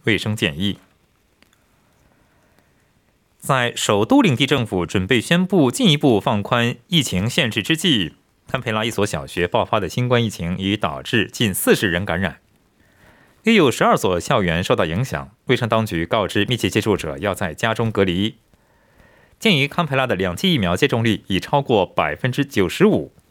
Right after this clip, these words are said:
首都领地的部长们正寻求更快的放宽限制。预计首席部长安德鲁巴尔将在今天宣布取消家庭拜访人数上限，增加人数密度限制。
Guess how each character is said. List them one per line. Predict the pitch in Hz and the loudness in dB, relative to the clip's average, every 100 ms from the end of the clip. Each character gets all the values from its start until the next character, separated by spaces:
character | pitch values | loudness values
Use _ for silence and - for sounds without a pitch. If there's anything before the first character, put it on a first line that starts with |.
| _ _ _ - - - | _ _ _ -20 -20 -16
首 | - 143 | 0 2
都 | 262 | 4
领 | 226 | 2
地 | 135 | 2
的 | 143 | 0
部 | 160 | 0
长 | 123 92 | 0 2
们 | 92 - | 0 -2
正 | 123 | -4
寻 | 101 107 | 0 -2
求 | - 85 | 0 -2
更 | 90 196 | 2 2
快 | 113 117 | 2 -2
的 | 80 | -4
放 | 71 101 | -2 -2
宽 | 87 107 | 0 -2
限 | - 120 | -2 -2
制。 | - 95 - _ _ _ _ _ - | 0 -2 -2 _ _ _ _ _ -4
预 | 117 | 0
计 | 131 101 - - - - - | 2 0 -2 -8 -20 -20 -20
首 | - 123 | -4 -2
席 | 120 | 0
部 | 196 175 | 0 0
长 | 113 104 | 0 -2
安 | 147 | -4
德 | 139 | 0
鲁 | 95 | 0
巴 | 101 | 2
尔 | 123 80 71 | 0 0 -2
将 | 104 | -4
在 | 107 78 | -2 -4
今 | - | -2
天 | 101 | -4
宣 | 90 107 | -2 -2
布 | 107 107 82 - - _ - _ | 2 2 2 -4 -18 _ -20 _
取 | - 107 | -4 -2
消 | 101 135 135 | 0 -2 -2
家 | - 185 | -2 -4
庭 | 214 202 | -2 0
拜 | 135 | -2
访 | 98 | 0
人 | 87 101 | -2 0
数 | 120 | -2
上 | 165 117 | -2 -2
限， | - 120 76 - - | 0 0 -2 -12 -6
增 | 123 | -4
加 | 113 117 | 0 -2
人 | 87 95 | 0 -4
数 | - 131 98 | 0 0 2
密 | 101 | 0
度 | 87 | 0
限 | 110 87 | -2 -2
制。 | 117 92 | -2 -4